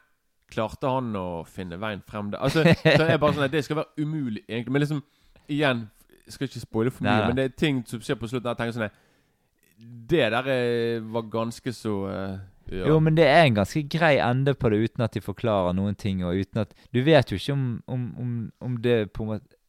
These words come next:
Speaker 2: du vet jo ikke hva som skjer, altså, du vet, du vet ingenting, liksom.
Speaker 1: Du vet hva jeg mener med han her, når han er
Speaker 2: Ja.
Speaker 1: fyren finner, du tror han er sånn der, "Å ja, nå er han, eh,
Speaker 2: Ja, ja.
Speaker 1: det." Og så plutselig så bare på slutten, "Å nei, han lever likevel." Men
Speaker 2: Mm.
Speaker 1: du tenker på sånn, "Hvordan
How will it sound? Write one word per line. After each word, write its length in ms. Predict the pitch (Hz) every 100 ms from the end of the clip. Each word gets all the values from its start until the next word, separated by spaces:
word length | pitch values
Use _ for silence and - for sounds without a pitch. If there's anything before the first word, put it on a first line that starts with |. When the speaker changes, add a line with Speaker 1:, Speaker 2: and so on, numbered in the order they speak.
| _ -
Speaker 2:
du 200 | 120 127
vet 180 | 127 -
jo 80 |
ikke 220 | 98 123 135
hva 40 |
som 120 | 120
skjer, 440 | 110 - 117 80 80
altså, 160 | 101 110
du 100 | 117
vet, 160 | 117 - _ -
du 180 | 113
vet 160 | 120 123
ingenting, 400 | 107 120 - 107
liksom. 300 | 80 85 80 - _ 135
Speaker 1:
Du 60 |
vet 140 | 156 185
hva 120 | 151
jeg 20 |
mener 240 | 180 190 196
med 160 | 175 139
han 200 | 165 151
her, 80 | 127
når 120 | 123
han 120 | 143
er 40 | 139
Speaker 2:
Ja. 140 | 135
Speaker 1:
fyren 360 | 147 143 110 107
finner, 420 | - 123 120 117 107 _ -
du 80 | 120
tror 520 | - - 160 117 104
han 60 | 104
er 100 | 98
sånn 180 | - 110
der, 100 | 98
"Å 80 | 123
ja, 40 | 120
nå 140 | 127
er 40 | 95
han, 240 | 120 143
eh, 200 | 104 90 92
Speaker 2:
Ja, 140 | 123 117
ja. 40 | 80
Speaker 1:
det." 160 | 98 - -
Og 100 | 113
så 60 | 131
plutselig 400 | - 139 - 113
så 80 | 107
bare 100 | 110
på 100 | 113
slutten, 220 | 123 110
"Å 100 | 175
nei, 140 | 214 185 - _
han 140 | 175 214
lever 320 | 240 202 202
likevel." 580 | 208 202 196 202 151 110
Men 80 | 127
Speaker 2:
Mm. 20 |
Speaker 1:
du 60 | 120
tenker 220 | 127 147
på 60 | 143
sånn, 100 | 147
"Hvordan 280 | - 185